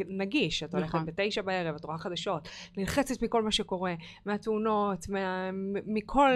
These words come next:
Speaker 1: מכל הפחדים האלה, ממה שקורה
Speaker 2: ממש.
Speaker 1: בפוליטיקה, ממה שקורה בעולם, ואז פתאום את אומרת, "טוב, בואי נמצא נחמה בכל הפחד הזה, והעולם
Speaker 2: וואו.
Speaker 1: המפחיד הזה שיש
Speaker 2: ממש,
Speaker 1: בחוץ,
Speaker 2: ממש.
Speaker 1: באיזה גלידה טעימה, באיזה עוגה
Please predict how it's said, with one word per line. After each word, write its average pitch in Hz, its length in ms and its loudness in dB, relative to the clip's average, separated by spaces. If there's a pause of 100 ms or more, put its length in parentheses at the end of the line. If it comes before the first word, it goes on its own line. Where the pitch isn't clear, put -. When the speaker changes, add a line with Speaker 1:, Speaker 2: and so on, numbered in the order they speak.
Speaker 1:
מכל 226 300 2
הפחדים 202 520 2
האלה, 254 260 2 (160)
ממה 202 300 0
שקורה 208 260 2
Speaker 2:
ממש. 226 100 2
Speaker 1:
בפוליטיקה, 226 440 0
ממה 196 100 0
שקורה 190 240 0
בעולם, 196 500 0 (520)
ואז 180 200 0
פתאום 175 320 6
את 165 60 -2
אומרת, 165 280 -2
"טוב, 160 180 -4 (160)
בואי 170 180 0
נמצא 170 300 0
נחמה 165 400 0
בכל 170 320 2
הפחד 180 400 4
הזה, 160 260 0
והעולם 156 420 4
Speaker 2:
וואו. 214 120 6
Speaker 1:
המפחיד 214 360 4
הזה 185 160 4
שיש 170 280 4
Speaker 2:
ממש, - 0 -
Speaker 1:
בחוץ, 190 540 2
Speaker 2:
ממש. 175 480 -10
Speaker 1:
באיזה 175 540 2
גלידה 190 340 6
טעימה, 180 560 2
באיזה 170 240 4
עוגה 277 240 10